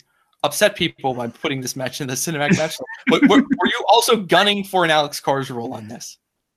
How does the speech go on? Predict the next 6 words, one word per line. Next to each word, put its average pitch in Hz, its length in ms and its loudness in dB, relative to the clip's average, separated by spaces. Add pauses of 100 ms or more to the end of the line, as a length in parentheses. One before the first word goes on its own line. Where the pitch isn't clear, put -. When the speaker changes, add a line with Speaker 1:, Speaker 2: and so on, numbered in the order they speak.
(200)
Speaker 2:
I 175 220 -2
was 180 360 4
looking 151 340 -6
for - 120 -20 (180)
mayhem. 147 600 -10 (720)
Speaker 1:
Yeah. - 200 -10